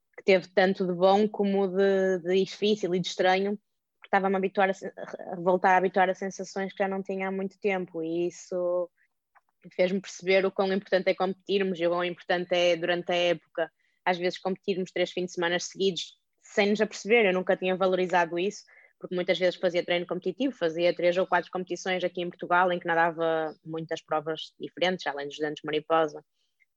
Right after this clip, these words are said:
E ao longo das três semanas conseguia ter diferentes sensações e avaliar isso. E eu se calhar e nem valorizava, era uma coisa normal.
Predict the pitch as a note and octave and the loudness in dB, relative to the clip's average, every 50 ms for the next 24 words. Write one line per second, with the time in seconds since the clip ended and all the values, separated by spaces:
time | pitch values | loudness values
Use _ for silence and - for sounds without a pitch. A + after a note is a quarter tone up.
0 | _ _ _ - - F#3+ F#3+ F#3 F#3 F#3 F#3+ F#3+ F#3+ F#3+ F#3 - - F#3+ F#3+ - | _ _ _ -2 2 4 6 6 4 4 2 2 0 0 0 0 -2 -4 -4 -2
1 | - G3+ G3 G3 G3+ G3+ G3 - G#3+ G3 - - G3+ F#3 - G3 F#3 G3 G3+ - | -2 0 0 0 0 -2 -2 -4 -6 -6 -4 -4 -4 -2 0 0 0 0 -2 0
2 | G3 F#3+ G3+ F#3+ - F#3 F#3 - F#3+ F#3+ - G3+ G3 G3 G3 F#3 G3 F#3+ F3+ F#3+ | -2 -2 -2 -2 -4 -6 -4 -4 -6 -4 -2 -2 -2 0 0 0 0 2 2 2
3 | F3+ F3+ F#3 F3+ F3 E3+ D#3+ D#3+ D#3 - - - - _ _ _ _ _ _ _ | 2 2 4 4 4 2 2 0 -4 -6 -8 -16 -16 _ _ _ _ _ _ _
4 | _ _ _ - - F3+ F#3+ F#3+ F#3 - - G3+ G3 G3 G3 G3 - - G3 F#3+ | _ _ _ -6 0 2 2 2 2 2 2 2 4 4 2 0 -4 -6 -6 -6
5 | F#3+ F#3 - _ _ _ _ _ _ - G3+ G#3+ G#3+ A#3+ A3 A3 A3 G#3+ A#3 G#3 | -6 -8 -12 _ _ _ _ _ _ -8 -4 -2 -2 0 0 0 0 0 -2 0
6 | - C4 C4 F3+ F3+ E3+ F3+ F3+ E3+ - F#3 F3 F#3 F3+ F3+ F3+ F3 F3 F3+ F3 | 0 -2 0 0 -2 -2 -2 -4 -2 -2 -2 -2 -2 -2 -2 0 0 0 0 -2
7 | E3+ D#3 D#3 D#3+ | -2 -2 -4 -6